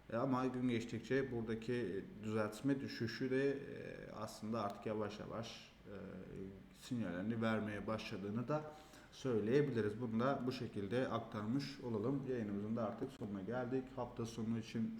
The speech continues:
şunu söyleyebilirim. Ailenize, sevdiklerinize ve kendinize güzel bir şekilde zaman ayırın. Güzel bir şekilde mutlu olmaya bakın, keyif bakın. Borsaya ve kriptoya gelecek olursak da stop noktanızı güzel belirleyin. Ve, e,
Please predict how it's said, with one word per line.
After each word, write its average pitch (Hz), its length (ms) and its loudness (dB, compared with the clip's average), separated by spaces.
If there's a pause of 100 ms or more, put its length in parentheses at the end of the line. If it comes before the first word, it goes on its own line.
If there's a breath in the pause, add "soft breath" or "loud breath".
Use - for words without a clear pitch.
şunu 117 160 -2
söyleyebilirim. 107 580 0 (500 loud breath)
Ailenize, 113 540 0
sevdiklerinize 110 680 0
ve 113 100 2
kendinize 110 340 0
güzel 107 260 0
bir - 60 -8
şekilde 98 340 -6
zaman 101 300 0
ayırın. 110 300 4 (720 loud breath)
Güzel 110 260 -2
bir 104 40 -6
şekilde 101 360 -4
mutlu 104 360 -2
olmaya 101 340 0
bakın, 98 380 -4
keyif 104 260 -4 (220)
bakın. 95 220 -4 (1120 loud breath)
Borsaya 117 480 2 (160)
ve 104 140 4 (140)
kriptoya 110 460 2
gelecek 101 380 -2
olursak 98 400 -4
da 175 120 -2
stop - 320 -4
noktanızı 113 440 2
güzel 117 380 2
belirleyin. 123 460 4 (680 loud breath)
Ve, 120 300 2
e, 98 340 0